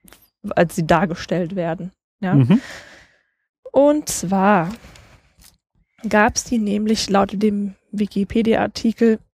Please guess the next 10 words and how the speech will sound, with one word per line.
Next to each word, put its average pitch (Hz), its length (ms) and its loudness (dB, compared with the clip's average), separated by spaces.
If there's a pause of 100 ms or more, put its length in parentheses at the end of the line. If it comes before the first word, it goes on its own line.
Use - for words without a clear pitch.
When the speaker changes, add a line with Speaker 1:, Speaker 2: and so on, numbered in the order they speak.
(120)
Speaker 1:
nur 214 320 0
von 214 280 0
siebzehnhundertsechsundsiebzig. 214 1800 0
Speaker 2:
Laut 117 100 -6
dem 117 240 -6
Wikipedia-Artikel. 190 640 -4
Speaker 1:
Ja, 208 180 2
ist 156 100 2
vielleicht 113 320 4
auch 113 340 6